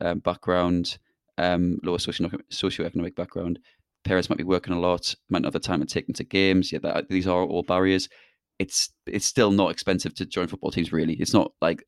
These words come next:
as difficult. So th-, as for a, for a playing perspective, it is still access-, accessible, I believe. But from a fan's perspective,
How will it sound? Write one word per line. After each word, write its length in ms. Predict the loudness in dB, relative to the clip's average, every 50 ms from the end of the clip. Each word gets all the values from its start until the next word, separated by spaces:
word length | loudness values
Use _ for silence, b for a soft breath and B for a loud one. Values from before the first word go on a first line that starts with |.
| _ -4
as 140 | -4 -2
difficult. 460 | -2 -4 -4 -4 -4 -4 -4 -4 -4 -6
So 180 | -4 -4 -4
th-, 100 | -4 -2 -4
as 120 | -4 -4
for 140 | 2 2 2
a, 40 | 2 4
for 140 | 4 2 2
a 40 |
playing 380 | 2 0 -2 0 2 4 4 2
perspective, 600 | 2 -2 -4 -4 -6 -8 -4 -4 -4 -4 -6 -8 _ b b b b b b b b b _ _ _ _ _ _ -2
it 120 | -2 2 2
is 120 | 0 0
still 140 | 2 0 -2
access-, 320 | 0 0 -2 -2 -2 -6 -6 _
accessible, 420 | -4 -2 0 -2 -2 -2 -2 -2 -2
I 40 |
believe. 360 | -2 0 -2 -2 -2 -2 -4 b b b b b b b b b _ _ _ _ _
But 120 | 2 2 4
from 120 | 4 2
a 60 | 2
fan's 520 | 2 0 -4 -4 0 4 6 6 6 6 4
perspective, 680 | 0 -2 -2 -2 -4 -6 -4 -6 -6 -6 -6 -8 -12 -18